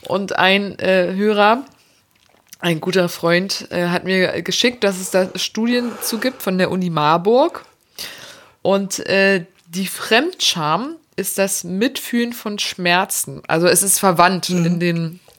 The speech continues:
Speaker 1: in den Gehirnzonen mit dem Mitfühlen von Schmerzen.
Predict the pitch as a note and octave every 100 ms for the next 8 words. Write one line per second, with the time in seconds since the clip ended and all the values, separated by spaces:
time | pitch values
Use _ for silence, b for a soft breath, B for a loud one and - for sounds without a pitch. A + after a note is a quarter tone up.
0 | - F#3+ F#3 F3 E3+ G#3 C4+ D4 - G3+
1 | G3+ A3+ A3 G#3 G3+ G3+ F3 G3+ A3 -
2 | - G#3 G#3 G#3 F#3 F3+ - E3+ E3+ F3+
3 | - C#3